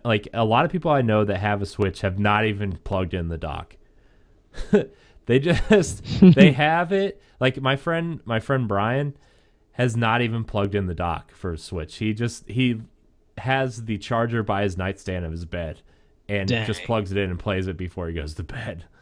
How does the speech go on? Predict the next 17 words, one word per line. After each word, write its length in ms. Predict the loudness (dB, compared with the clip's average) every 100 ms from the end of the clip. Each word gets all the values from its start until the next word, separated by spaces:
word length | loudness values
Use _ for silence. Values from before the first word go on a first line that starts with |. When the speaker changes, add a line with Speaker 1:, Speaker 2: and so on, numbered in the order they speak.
| _
Speaker 1:
<laughs> 140 | -8
Speaker 2:
I, 520 | -8 -8 -16 -8 -6 -6
I, 280 | -2 2 4
I 40 |
have 160 | 2 2
my 140 | 0
dock 340 | -2 -4 -6 -8
hooked 240 | -10 -6
up, 220 | -4 -4 -6
uh, 280 | -4 -2 0
but 280 | 2 0 0
I, 520 | 0 2 4 2 0 -4 _ _ _ _
I 80 | 0
kind 200 | 4 6
of 80 | 8
need 280 | 8 6 6
to, 640 | 6 8 10 8 6